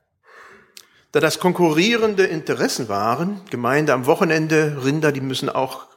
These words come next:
es waren Kühe, die müssen auch am Wochenende gemolken werden, äh, brauchte ich Zeit, um das für mich auszusortieren.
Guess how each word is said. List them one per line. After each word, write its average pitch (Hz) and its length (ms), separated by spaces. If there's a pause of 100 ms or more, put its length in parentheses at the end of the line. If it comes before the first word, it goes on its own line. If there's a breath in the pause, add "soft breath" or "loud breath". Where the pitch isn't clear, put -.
(400)
es 123 240
waren 123 160
Kühe, 151 380
die 139 80
müssen 123 220
auch - 160
am 123 320
Wochenende 131 460
gemolken 127 460
werden, 151 460 (760 loud breath)
äh, 151 440 (400)
brauchte 160 420
ich - 280
Zeit, 180 640 (2000 soft breath)
um 151 140
das 156 160
für - 80
mich 160 220
auszusortieren. 110 920